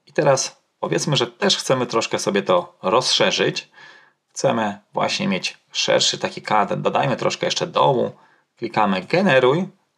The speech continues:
i zobaczymy, jak w tym przypadku sobie poradzi. Tu zadanie będzie dużo łatwiejsze, bo wszystko jest delikatnie rozmyte. Zdjęcie robione na małej przesłonie, także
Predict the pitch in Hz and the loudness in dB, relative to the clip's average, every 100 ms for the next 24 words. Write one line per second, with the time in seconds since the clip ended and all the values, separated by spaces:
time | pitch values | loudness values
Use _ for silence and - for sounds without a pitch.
0 | _ _ _ _ - 185 190 196 170 143 | _ _ _ _ -4 -2 0 0 2 2
1 | - 214 - - - 95 - 92 - 90 | 0 -4 -2 -2 -4 -4 -4 -2 0 0
2 | 90 - - 302 226 185 185 175 143 139 | 0 -4 -4 0 2 2 4 2 2 0
3 | 101 104 101 92 - 95 90 90 85 - | 0 2 4 2 2 0 0 0 -2 -4
4 | _ _ - 101 92 90 85 82 - _ | _ _ -6 -4 -2 0 2 0 -8 _
5 | - 107 104 156 151 127 127 - 90 87 | -14 -2 0 0 -2 0 0 -2 -6 -6
6 | _ _ _ - 92 87 95 92 87 - | _ _ _ -4 -4 0 -2 0 -4 -6
7 | - - - _ - 90 101 98 92 95 | -14 -18 -18 _ -10 -6 -2 0 0 0
8 | 90 87 90 87 90 - - 98 90 87 | 0 0 0 0 0 -4 -4 -2 -2 -2
9 | 85 87 | -2 -4